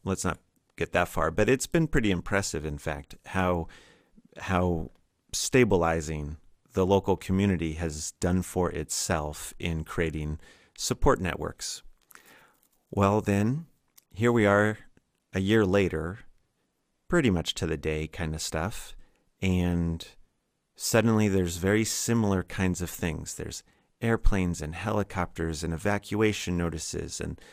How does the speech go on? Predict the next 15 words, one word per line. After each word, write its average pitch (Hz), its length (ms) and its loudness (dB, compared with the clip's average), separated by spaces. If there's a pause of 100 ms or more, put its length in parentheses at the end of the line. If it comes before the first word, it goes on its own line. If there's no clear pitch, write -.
(260)
there's 76 400 -4 (340)
eventually 95 460 2
the 85 100 -2
military 98 800 2 (320)
here 104 420 2
to 85 280 -2
help 98 360 2 (300)
kind 95 220 0
of - 260 -8
police 95 560 0 (120)
roads 98 600 2
that 90 140 0
are 90 100 2
closed 87 640 -2
because 82 440 -6